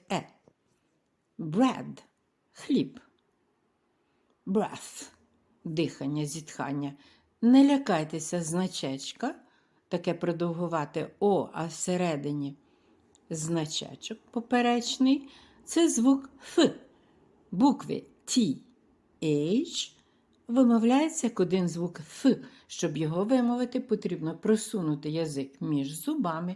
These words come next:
і ніби подратувати когось. Ф, ф, ф, ф.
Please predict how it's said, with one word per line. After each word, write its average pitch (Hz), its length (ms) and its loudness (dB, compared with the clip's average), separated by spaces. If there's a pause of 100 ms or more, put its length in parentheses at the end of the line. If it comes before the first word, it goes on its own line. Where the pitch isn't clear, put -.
(720)
і 262 460 4
ніби 185 320 0
подратувати 175 880 -2
когось. 151 560 -6
Ф, - 180 -8
ф, 165 320 0
ф, 160 400 -2
ф. 147 400 -8